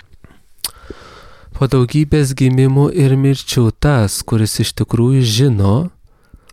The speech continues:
pažino mane, atsiduoda man,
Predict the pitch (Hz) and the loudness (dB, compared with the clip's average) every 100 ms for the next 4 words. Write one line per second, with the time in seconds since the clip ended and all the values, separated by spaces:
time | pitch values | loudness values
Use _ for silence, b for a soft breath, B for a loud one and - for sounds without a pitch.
0 | b - 123 107 143 120 98 98 95 135 | b -6 -2 0 0 0 0 0 0 0
1 | 113 - - - 127 127 156 139 135 139 | 0 -2 -4 -2 -2 0 0 0 0 0
2 | 117 92 | 0 -2